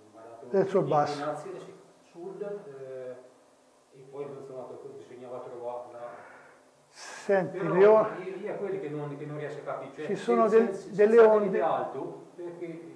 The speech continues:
Speaker 1: cioè
Speaker 2: ci sono delle onde che viaggiano in basso, raso terra. Queste le hanno provate i militari negli anni cinquanta, le F M, infatti c'era in campagna, nelle nostre campagne, nelle montagne, che le antenne della televisione erano nel fosso.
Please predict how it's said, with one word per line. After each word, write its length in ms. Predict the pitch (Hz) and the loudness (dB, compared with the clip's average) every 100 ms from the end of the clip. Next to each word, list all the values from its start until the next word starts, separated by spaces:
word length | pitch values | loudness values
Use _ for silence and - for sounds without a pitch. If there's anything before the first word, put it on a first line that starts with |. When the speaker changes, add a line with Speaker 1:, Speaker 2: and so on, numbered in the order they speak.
| - | -18
Speaker 1:
cioè 100 | - | -12
Speaker 2:
ci 180 | 196 185 | -6 0
sono 300 | 233 240 214 | 4 4 4
delle 220 | 220 208 | 6 8
onde 720 | 196 185 170 190 202 - - - - | 6 4 4 6 6 2 -12 -18 -12
che 140 | - 185 | -4 0
viaggiano 520 | 185 175 160 170 170 | 2 2 2 -2 -2
in 120 | 165 | -2
basso, 420 | 143 139 - 151 143 | -2 -4 -6 -10 -2
raso 320 | 160 160 - | -2 -2 -10
terra. 500 | 131 139 127 127 - - _ _ _ _ _ - - _ _ _ _ _ | -10 -10 -10 -12 -16 -20 _ _ _ _ _ -20 -20 _ _ _ _ _
Queste 640 | 214 220 220 196 190 - - - | 4 4 4 0 2 0 -6 -4
le 140 | 185 | 4
hanno 220 | 190 185 180 | 4 4 0
provate 500 | 180 185 196 185 185 | 0 4 4 4 0
i 40 | |
militari 680 | 180 175 175 202 196 185 175 | 0 -2 -2 0 0 0 0
negli 200 | 175 180 | -2 -2
anni 280 | 175 175 | -4 -6
cinquanta, 720 | 165 175 170 170 175 170 - 165 | -8 -8 -8 -4 -4 -4 -4 -4
le 160 | 170 | -2
F 180 | 170 - | -4 -2
M, 340 | 165 165 165 175 | 0 0 -2 -4
infatti 500 | 175 - 180 185 160 | -4 0 0 -2 -6
c'era 260 | 185 170 | -2 0
in 100 | 165 | 0
campagna, 800 | 185 170 147 185 180 165 170 156 - - - | -2 -4 -2 -2 0 0 -4 -4 -8 -16 -16
nelle 140 | 170 170 | -8 -2
nostre 320 | 180 180 165 | -2 -2 -4
campagne, 640 | 175 165 - 175 175 175 | -2 -4 0 0 0 0
nelle 160 | 170 175 | 0 0
montagne, 680 | 175 185 185 185 175 175 175 | 0 0 0 2 2 0 -4
che 80 | 170 | -2
le 80 | 170 | -4
antenne 340 | 165 196 170 | -2 -2 0
della 160 | 170 170 | 0 2
televisione 540 | 196 196 175 185 175 | 4 4 4 4 6
erano 200 | 165 160 | 4 2
nel 140 | 160 | -6
fosso. 460 | - 143 135 - | -10 -14 -14 -16